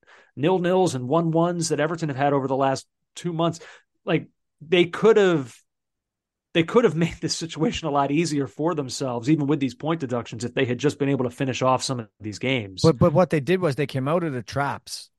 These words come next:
Speaker 2: first when they got the points deduction, and they were like, "Points deduction, we'll show you." And they
Speaker 1: Right.
Speaker 2: ate, they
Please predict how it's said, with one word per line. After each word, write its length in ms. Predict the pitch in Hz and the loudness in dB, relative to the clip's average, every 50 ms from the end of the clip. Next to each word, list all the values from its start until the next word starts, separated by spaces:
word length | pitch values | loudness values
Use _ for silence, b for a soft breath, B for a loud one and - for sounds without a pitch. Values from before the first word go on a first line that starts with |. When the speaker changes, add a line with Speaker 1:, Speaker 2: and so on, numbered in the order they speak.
| _ _ | _ _
Speaker 2:
first 300 | 143 135 123 110 - - | 0 0 0 -2 -4 -6
when 120 | - 117 113 | -4 -4 -2
they 80 | 113 | -2
got 140 | 104 107 101 | -2 -4 -4
the 60 | - | -4
points 260 | - - 131 131 123 - | -2 -2 0 0 0 -2
deduction, 340 | 110 101 101 - - 101 | -4 -4 -4 -4 -6 -8
and 80 | 98 101 | -8 -6
they 60 | 101 | -6
were 140 | 101 107 110 | -4 -2 -2
like, 180 | 110 104 104 - _ | -2 -2 -4 -4 _
"Points 260 | - 165 185 196 - | 4 4 4 4 4
deduction, 520 | - 151 131 131 131 131 - 139 120 117 123 | 2 2 4 4 4 4 2 0 0 2 4
we'll 180 | 143 160 165 | 4 4 4
show 280 | 160 - - 139 120 113 | 4 2 2 2 4 4
you." 420 | 113 120 135 139 131 123 123 113 - _ _ _ _ - | 4 4 4 4 4 4 2 0 -4 _ _ _ _ -6
And 100 | 139 143 | -4 -4
they 100 | 147 139 | -4 -4
Speaker 1:
Right. 120 | 107 95 | 0 2
Speaker 2:
ate, 280 | 180 190 170 147 151 - _ - | 2 2 2 2 -2 -6 _ -4
they 180 | 156 151 143 | -4 -4 -2